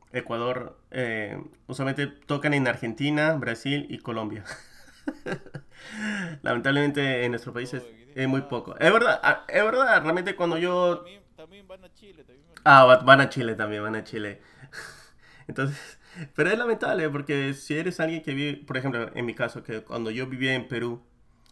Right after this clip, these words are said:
Speaker 1: y no, bueno, después cuando me fui ya venían varios artistas, pero en mi época, ¿quién iba? Es Men at Work, este grupo australiano que era bien famoso en los ochenta y ya estamos en el comienzo de dos mil.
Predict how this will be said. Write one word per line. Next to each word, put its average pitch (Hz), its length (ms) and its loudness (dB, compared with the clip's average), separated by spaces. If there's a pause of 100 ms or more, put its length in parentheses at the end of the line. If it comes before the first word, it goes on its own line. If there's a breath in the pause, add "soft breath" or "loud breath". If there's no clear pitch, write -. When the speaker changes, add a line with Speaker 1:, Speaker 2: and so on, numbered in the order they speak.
(240 soft breath)
Speaker 1:
y 120 180 -2
no, 127 280 0 (120)
bueno, 120 280 0
después 131 300 0
cuando 156 180 4
me 131 120 2
fui 160 280 0
ya 127 300 4
venían 123 500 -2
varios 127 280 0
artistas, - 640 -10 (160)
pero 113 140 -4
en 113 100 0
mi 139 140 2
época, 131 560 -2 (120)
¿quién 156 200 4
iba? 117 540 0
Es - 280 -14
Men 139 220 4
at 147 100 4
Work, 175 420 -2 (500 soft breath)
este 139 220 -8
grupo 143 300 -2
australiano 139 560 -2
que 139 100 -6
era 131 280 0
bien 135 260 -4
famoso 135 420 -6
en 127 80 -6
los 117 140 -10
ochenta 131 400 -8
y 120 80 -8
ya 120 100 -4
estamos 127 300 -6
en 113 100 -6
el 107 80 -8
comienzo 117 320 -8
de 110 140 -6
dos 107 180 -12
mil. 131 300 -6